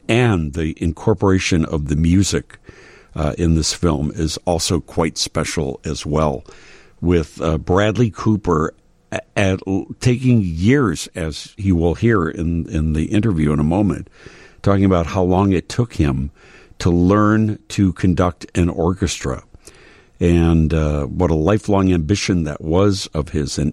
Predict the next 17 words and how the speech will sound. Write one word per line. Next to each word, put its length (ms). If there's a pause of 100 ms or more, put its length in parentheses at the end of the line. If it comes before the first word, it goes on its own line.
in-, 200
lifelong 540
interest 520
it 120
was 360
of 180
his, 460 (600)
uh, 260
to 140
conduct 640 (140)
an 180 (100)
orchestra. 640
It's 140
a 180
very, 420
very 320
interesting. 600